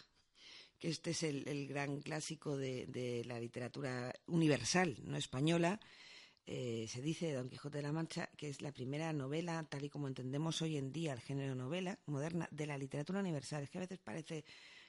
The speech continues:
que lo que hacemos nosotros no es suficiente, ¿no? No, pues el Quijote es el libro más traducido del mundo junto con la Biblia. Esto ahí, no sé,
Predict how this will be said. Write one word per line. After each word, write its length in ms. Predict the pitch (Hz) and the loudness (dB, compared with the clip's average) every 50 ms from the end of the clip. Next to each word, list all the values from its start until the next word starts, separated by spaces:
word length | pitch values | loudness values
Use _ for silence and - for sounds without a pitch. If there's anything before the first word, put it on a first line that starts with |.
| - _ | -12 _
que 80 | - | 0
lo 100 | 156 147 139 - | 2 2 2 2
que 80 | - | -2
hacemos 320 | 143 - - 151 151 147 143 | -2 0 2 2 2 4 2
nosotros 440 | 135 131 127 156 160 143 143 139 | 2 2 0 -2 -2 0 -2 0
no 100 | 139 143 | 0 0
es 60 | 139 127 | 0 0
suficiente, 520 | 131 117 131 135 139 151 156 147 143 135 | -2 -2 -4 -2 0 0 -2 0 -2 -2
¿no? 120 | 131 139 | 0 2
No, 160 | 156 151 135 127 | 2 2 2 0
pues 220 | - 131 120 - | -2 -6 -8 -8
el 100 | 127 117 | -8 -10
Quijote 580 | - 113 120 - 151 165 160 - 190 196 190 180 | -12 -16 -12 -6 -6 -6 -4 -2 -4 -2 -2 -4
es 120 | 165 - | -4 -6
el 60 | 170 | -4
libro 260 | 170 180 175 175 175 | -4 -2 -2 -2 -2
más 180 | 175 170 156 - | -2 -4 -4 -4
traducido 340 | - 170 165 147 165 170 160 | -4 -6 -4 -2 -2 0 0
del 100 | 160 151 | 0 0
mundo 380 | 151 151 160 165 165 170 170 - - - - - - - | -2 -2 -2 -2 -2 -2 -4 -6 -10 -18 -20 -20 -20 -12
junto 240 | - - 170 160 156 | -6 -4 -2 -2 -2
con 100 | 147 151 | -2 0
la 100 | 139 120 | 0 2
Biblia. 400 | 135 147 151 135 117 104 92 - _ - _ _ _ _ _ _ _ _ _ _ _ _ _ - _ | 2 2 2 0 -2 -6 -10 -14 _ -20 _ _ _ _ _ _ _ _ _ _ _ _ _ -20 _
Esto 420 | - 165 - - _ - 196 190 - | -8 -8 -8 -8 _ -4 -4 -4 -4
ahí, 500 | - - 160 151 151 165 165 180 180 190 - - _ _ _ _ _ _ _ _ _ _ | -4 -2 0 2 2 2 2 0 0 -4 -8 -14 _ _ _ _ _ _ _ _ _ _
no 120 | - 151 156 | -4 -2 -2
sé, 260 | 147 - 131 107 95 | -2 -2 -4 -8 -10